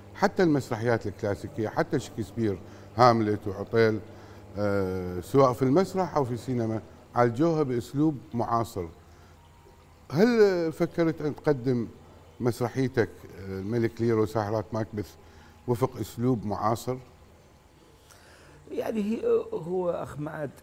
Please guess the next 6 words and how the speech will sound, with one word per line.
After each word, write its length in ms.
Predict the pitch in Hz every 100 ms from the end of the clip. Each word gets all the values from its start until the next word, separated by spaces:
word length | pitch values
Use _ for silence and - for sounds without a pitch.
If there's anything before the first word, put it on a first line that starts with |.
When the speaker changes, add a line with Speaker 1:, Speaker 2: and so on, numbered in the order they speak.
| - -
Speaker 2:
آه، 380 | 170 156 151 - - 104 - - - - - - - - -
هو 120 | 156
ال-، 680 | 156 - 143 139 135 135 123 123 - 131
للوهلة 540 | 127 135 185 139 147
الأولى، 720 | 139 - 131 120 98 87 95
يعني 260 | 90 87 107